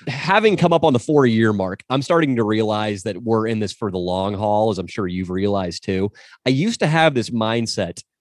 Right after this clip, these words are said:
that any single video I put out could potentially get a million views and change my life. It could be the video that blew up. And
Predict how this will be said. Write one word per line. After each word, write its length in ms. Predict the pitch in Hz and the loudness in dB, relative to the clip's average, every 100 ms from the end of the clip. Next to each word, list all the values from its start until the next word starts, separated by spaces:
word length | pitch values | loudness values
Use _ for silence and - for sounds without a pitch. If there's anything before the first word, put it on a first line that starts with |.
| _ | _
that 180 | 120 120 _ _ 135 | 0 0 _ _ 0
any 320 | 147 180 196 | 4 4 2
single 500 | - 151 143 151 123 | 2 2 4 4 4
video 480 | 107 113 110 98 104 | 2 2 2 0 -2
I 220 | 104 113 | -6 -6
put 260 | - 117 - | -2 -2 0
out 360 | 107 104 131 - _ _ _ - | -4 -2 -4 -10 _ _ _ 2
could 280 | 180 220 202 | 4 4 2
potentially 800 | 160 - 151 - 127 110 98 | -2 0 -2 0 0 0 -2
get 360 | 90 123 113 - - | -4 -2 -2 -6 -12
a 60 | 113 | -8
million 580 | 110 113 127 139 123 110 | -6 -2 2 4 2 0
views 540 | 101 107 110 123 131 - | -2 -2 0 -2 -4 -8
and 120 | 104 | -8
change 300 | - 113 107 | -4 -2 0
my 160 | 117 98 | 0 0
life. 340 | 95 95 120 | -2 -2 -2
It 140 | 139 127 | 0 0
could 180 | 165 127 | -2 -2
be 120 | 127 | -2
the 80 | 110 | -2
video 320 | 113 113 110 | -2 0 0
that 220 | 98 90 | -2 -4
blew 340 | 123 123 117 | 0 2 2
up. 240 | 107 90 - _ _ _ | 0 -4 -12 _ _ _
And 580 | 123 127 123 120 113 110 | -2 0 0 0 -2 -6